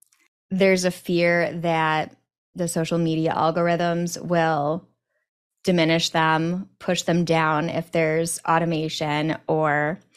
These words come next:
something like that. And I say,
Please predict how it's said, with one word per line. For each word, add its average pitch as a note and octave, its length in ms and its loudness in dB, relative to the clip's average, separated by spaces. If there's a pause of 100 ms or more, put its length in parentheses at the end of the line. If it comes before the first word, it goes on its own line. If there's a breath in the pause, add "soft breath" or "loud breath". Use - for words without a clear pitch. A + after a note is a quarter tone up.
(180 loud breath)
something F3 340 0
like D3+ 240 0
that. C#3 360 2
And - 240 -2 (160)
I - 140 2
say, F#3 440 4